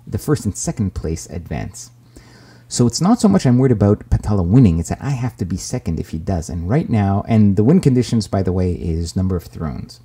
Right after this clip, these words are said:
And if it's tied, then it's, um, number of provinces. So if Patala ends the game by teleporting here, Atlantis is second, and that is not good.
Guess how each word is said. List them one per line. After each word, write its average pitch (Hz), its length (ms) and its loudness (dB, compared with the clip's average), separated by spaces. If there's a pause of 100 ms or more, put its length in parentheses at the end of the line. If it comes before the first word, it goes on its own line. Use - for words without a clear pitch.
And 90 100 -4
if - 100 -8
it's - 160 -10
tied, 127 380 -4
then 82 160 -2
it's, - 380 -8
um, 73 420 -8
number 82 240 -4
of - 100 -10
provinces. - 580 -10 (760)
So - 160 0
if 147 100 2
Patala 196 540 2
ends 143 220 2
the 120 80 0
game 110 320 4
by 90 120 0
teleporting 95 600 -4
here, 85 420 -2
Atlantis 107 540 -4
is 73 100 -8
second, - 500 -10 (100)
and 80 260 -6
that 95 160 -4
is 82 140 -8
not 82 200 -6
good. - 220 -12